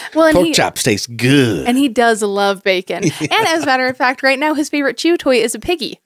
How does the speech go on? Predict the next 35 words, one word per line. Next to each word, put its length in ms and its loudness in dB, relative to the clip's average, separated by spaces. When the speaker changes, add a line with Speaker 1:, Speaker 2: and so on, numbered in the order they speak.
Speaker 2:
Yeah, 340 4
yeah, 180 4
I'm 100 2
looking 220 4
right 180 4
at 160 4
it. 220 -2
Speaker 1:
But 240 0
I 180 2
just 200 -2
love 160 2
that 160 -6
they 180 2
provide 400 0
that 160 0
little 160 -2
petting 340 -2
zoo 340 0
to 140 -2
their 240 2
patrons 480 -4
and 200 -2
also 340 2
the 160 0
people 300 -2
who 160 -4
just 160 -2
happen 260 -2
to 60 0
live 160 -4
around 240 0
there 180 2
and 100 -2
want 200 -2
to 240 -2